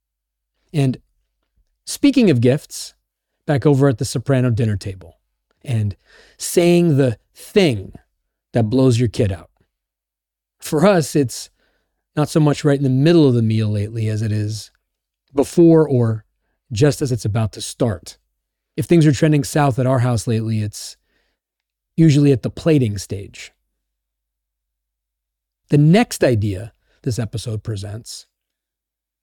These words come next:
parents questioning other people's opinions or rulings on their kid. The guilt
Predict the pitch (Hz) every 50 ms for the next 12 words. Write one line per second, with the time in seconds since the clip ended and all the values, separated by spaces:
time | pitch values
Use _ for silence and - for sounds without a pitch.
0 | _ _ _ _ _ _ - 170 175 175 175 165 - - - - 180 170 - -
1 | - 180 170 170 165 165 165 156 - _ _ _ _ _ _ _ _ _ _ -
2 | 160 147 175 175 156 - 175 165 - 165 160 156 156 147 120 - - - - -
3 | - 175 170 160 139 123 110 101 101 104 101 - - 131 120 113 113 110 - _
4 | _ _ _ _ _ _ _ - 160 131 127 147 185 196 180 160 143 123 104 98
5 | 98 95 101 - - - - _ _ - 151 123 117 113 104 127 127 123 - -
6 | - 92 90 123 - _ _ _ _ _ _ _ _ _ _ _ _ _ _ _
7 | _ _ _ _ _ _ _ - - 120 104 107 107 104 - 170 151 - - -
8 | - -